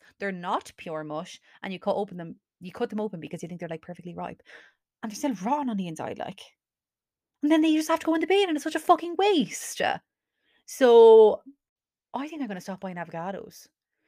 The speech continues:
I actually do. Because, like, the pay, like, the cons are outweighing the pros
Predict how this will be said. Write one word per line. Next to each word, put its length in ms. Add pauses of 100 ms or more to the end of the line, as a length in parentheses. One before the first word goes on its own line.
(180)
I 80
actually 320
do. 320 (1120)
Because, 300
like, 300 (140)
the 60
pay, 280 (180)
like, 260
the 260
cons 380
are 120
outweighing 920
the 80
pros 720